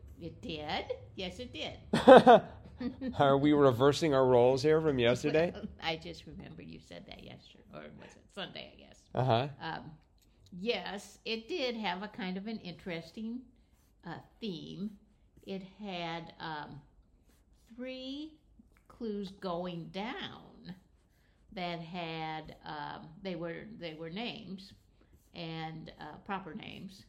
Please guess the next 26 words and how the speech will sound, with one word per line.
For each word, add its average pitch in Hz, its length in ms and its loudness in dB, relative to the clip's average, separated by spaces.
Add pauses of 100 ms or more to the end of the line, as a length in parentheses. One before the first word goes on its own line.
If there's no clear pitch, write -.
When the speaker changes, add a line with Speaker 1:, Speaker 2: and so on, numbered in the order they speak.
Speaker 1:
So, 160 240 -10
like, 147 320 -12
three 214 220 -8
down 165 520 -8 (540)
was 156 560 -8
M 196 160 -4
L 208 140 -4
B 185 200 -8
record 180 300 -8
holder 165 400 -8
for 160 160 -12
most 147 300 -12
career 170 320 -8
home 165 280 -10
runs, 160 400 -12 (460)
and 165 140 -14
that 156 200 -12
was 156 200 -16
Barry 160 320 -10
Bonds. 175 640 -10 (760)
And 160 420 -10
then 160 300 -10
there 151 180 -12
was 151 580 -10
twenty-nine 185 520 -8
down, 160 260 -8